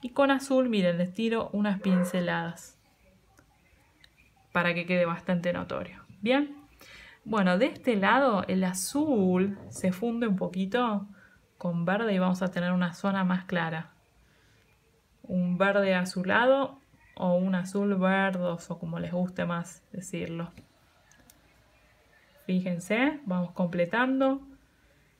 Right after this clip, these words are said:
No pincelo mucho porque si no lo voy a fundir y lo voy a dejar chato, ¿sí? Y lo que quiero es tener esta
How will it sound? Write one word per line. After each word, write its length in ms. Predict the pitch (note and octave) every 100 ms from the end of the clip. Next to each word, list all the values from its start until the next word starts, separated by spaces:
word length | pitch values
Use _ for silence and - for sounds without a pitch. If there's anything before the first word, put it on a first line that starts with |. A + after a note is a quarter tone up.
| - - - - _ -
No 340 | F#3+ G#3 E4 F4
pincelo 500 | C4+ C4 D4 D4 C4
mucho 400 | C#4 E4 F#4+ E4+
porque 220 | C4+ G#3
si 140 | G#3
no 260 | G3+ B3 C#4+
lo 140 | G3 F#3+
voy 160 | A#3
a 100 | C4
fundir 340 | C4 G3 G#3+ B3
y 80 |
lo 100 | G#3
voy 180 | F#3+ G3+
a 40 | G#3
dejar 360 | F#3+ G3 G3+
chato, 400 | G3 C4+ C4 F3+
¿sí? 300 | F3 G#3 A3+
Y 60 | G3
lo 140 | F3
que 140 | E3+ E3+
quiero 320 | G#3+ B3+ C#4
es 160 | F#3
tener 420 | - F3 F#3+ A3 - - - - _ _ -
esta 760 | F#3+ F#3+ - G3+ F3+ E3 D#3+